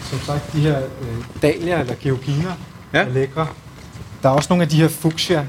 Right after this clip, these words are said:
Speaker 1: som vi har prøvet. Jeg synes ikke, de smager så godt.
Speaker 2: Nej, fordi, ja, nogle gange så løber jeg jo ind i, at en eller anden bliver hypet, og så smager man det selv, og så tænker man,
Speaker 1: Ja, hvor kom
Speaker 2: det
Speaker 1: det
Speaker 2: er
Speaker 1: fra?
Speaker 2: måske mere hype, end det er.
Speaker 1: Her er der en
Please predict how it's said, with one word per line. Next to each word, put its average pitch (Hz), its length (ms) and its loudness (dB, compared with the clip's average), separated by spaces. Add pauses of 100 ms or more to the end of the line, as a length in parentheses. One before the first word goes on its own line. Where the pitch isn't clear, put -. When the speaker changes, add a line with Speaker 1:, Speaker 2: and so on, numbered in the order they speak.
Speaker 1:
som 131 280 -2
vi 131 60 0
har 127 80 0
prøvet. 135 440 0 (140)
Jeg - 80 -6
synes - 220 0
ikke, 131 200 -4
de 123 40 -12
smager 123 280 -8
så 127 140 -10
godt. 120 220 -10 (1300)
Speaker 2:
Nej, - 120 0
fordi, 113 240 2
ja, 127 60 6
nogle 151 280 4
gange 139 260 2
så 147 140 -2 (160)
løber 147 300 6
jeg 127 80 6
jo 127 100 4
ind 180 240 2
i, 160 260 0
at 135 260 0
en 151 160 0
eller 143 140 0
anden 139 120 2
bliver 139 180 2 (260)
hypet, 156 220 2 (100)
og 120 100 -2
så 151 120 -4
smager 139 300 2
man 143 160 0
det 120 100 -4
selv, 139 180 0
og 131 80 -6
så 143 100 -8
tænker 147 260 2
man, 123 260 0 (140)
Speaker 1:
Ja, - 40 -8 (300)
hvor 135 100 -6
kom 135 120 -6
Speaker 2:
det 135 100 6
Speaker 1:
det 139 160 8
Speaker 2:
er 135 140 6
Speaker 1:
fra? 139 100 6
Speaker 2:
måske 139 320 -2 (280)
mere 123 220 0
hype, 123 320 2
end 127 140 -4
det 123 160 2
er. 113 280 -2 (720)
Speaker 1:
Her 185 60 2
er 180 40 4
der 151 100 2
en 131 100 -2